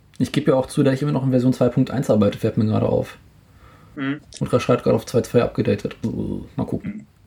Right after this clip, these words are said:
Speaker 2: Ja, weil es wär einfach für uns jetzt, wie gesagt, auch besser. Es wär, ich würd's gerne über Studio Link machen,
Speaker 1: Mhm.
Speaker 2: nur ich krieg langsam wirklich nur noch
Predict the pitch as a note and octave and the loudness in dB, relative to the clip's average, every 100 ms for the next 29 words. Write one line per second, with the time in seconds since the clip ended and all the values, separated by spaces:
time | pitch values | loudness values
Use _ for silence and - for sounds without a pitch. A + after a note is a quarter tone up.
0 | _ _ _ _ _ A2 - B2 - - | _ _ _ _ _ 4 6 4 2 2
1 | - - - - D3 - D#3 D3 C#3 C#3+ | 2 0 -2 0 0 0 -2 -2 0 -2
2 | - C3+ C3 C3+ C#3+ F3 D#3+ C3+ C3 - | -2 -6 -2 0 2 0 -2 -2 -4 -4
3 | - D3+ D3 C#3+ E3+ F#3+ E3+ - D#3+ E3+ | -4 -4 2 4 4 2 0 -2 -4 -2
4 | C#3 C3+ D#3+ D#3+ E3+ F#3+ D#3+ E3+ _ _ | 0 0 0 -2 2 6 6 4 _ _
5 | _ D3+ D3 D#3 D#3 - - - D#3 D3 | _ 6 8 8 6 -4 -16 -10 -8 -6
6 | D#3 D3+ D#3 C#3+ D3 D3+ D3+ D3 D3 - | 0 4 4 2 -4 -8 0 2 2 -2